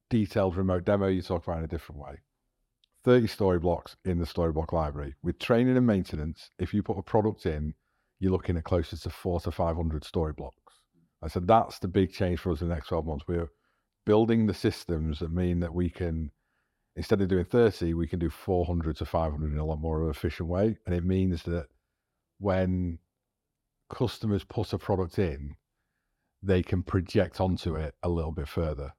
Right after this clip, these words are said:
rather than just, "This is just marketing." They'll look at it and go like, "No, this is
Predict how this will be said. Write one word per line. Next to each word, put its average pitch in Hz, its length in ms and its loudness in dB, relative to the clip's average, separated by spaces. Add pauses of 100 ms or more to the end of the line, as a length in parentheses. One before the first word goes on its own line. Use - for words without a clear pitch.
(140)
rather 80 300 0
than 76 100 -2
just, - 520 -8 (800)
"This 85 220 -4
is 90 100 0
just - 160 0
marketing." 92 440 2
They'll 80 180 -2
look - 180 -2
at 85 40 -2
it - 20 -4
and 80 100 -4
go 78 100 -2
like, 76 200 -4 (920)
"No, 87 140 2
this 87 200 0
is 85 180 0